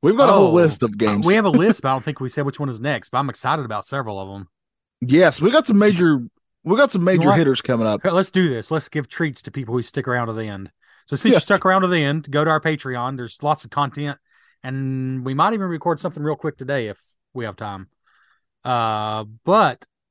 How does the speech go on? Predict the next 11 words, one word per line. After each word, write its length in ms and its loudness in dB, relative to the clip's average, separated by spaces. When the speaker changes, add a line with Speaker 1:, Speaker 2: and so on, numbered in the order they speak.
Speaker 2:
I 100 -4
have 180 2
a 180 -2
master 540 -4
list 300 -6
here. 300 -4
<sighs> 1040 -20
Do 80 -18
you 40 -12
wanna 180 -8
do, 460 -4